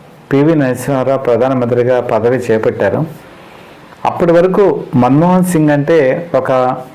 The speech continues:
మంచి ఆర్థికవేత్తగా మాత్రమే అందరికీ తెలుసు. ఆయనకి మంత్రి పదవినిచ్చి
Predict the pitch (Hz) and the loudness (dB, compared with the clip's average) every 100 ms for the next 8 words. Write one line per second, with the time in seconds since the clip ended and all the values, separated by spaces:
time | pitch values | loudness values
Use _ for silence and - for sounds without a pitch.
0 | - - - 123 143 147 131 117 151 165 | -20 -20 -4 -2 0 0 0 0 0 2
1 | 156 147 147 147 135 131 135 156 131 123 | 0 0 0 0 0 -2 -2 0 0 -2
2 | 139 120 113 110 - 143 - 131 151 165 | -2 -2 -2 -2 -2 -2 0 -2 0 2
3 | 151 117 120 165 180 165 151 127 127 - | 2 2 0 0 0 0 2 0 0 0
4 | 190 | 0